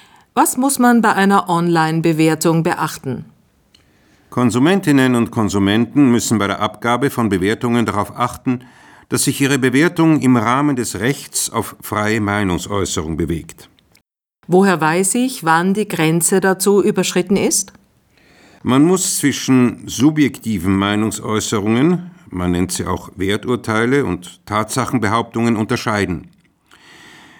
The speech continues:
Speaker 2: Ich erkläre das an zwei Beispielen. „Der Service war miserabel“, ist eine persönliche Bewertung,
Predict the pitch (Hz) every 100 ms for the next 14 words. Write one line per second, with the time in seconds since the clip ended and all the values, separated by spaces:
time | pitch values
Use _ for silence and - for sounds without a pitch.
0 | - _ - 139 170 160 190 185 175 151
1 | 131 - 110 107 101 82 82 - 82 76
2 | - - - _ _ _ _ _ _ -
3 | - _ 107 - 175 185 175 156 120 123
4 | 110 95 87 80 85 - _ _ - -
5 | 113 113 127 123 131 98 92 71 - 90
6 | 92 95 98 170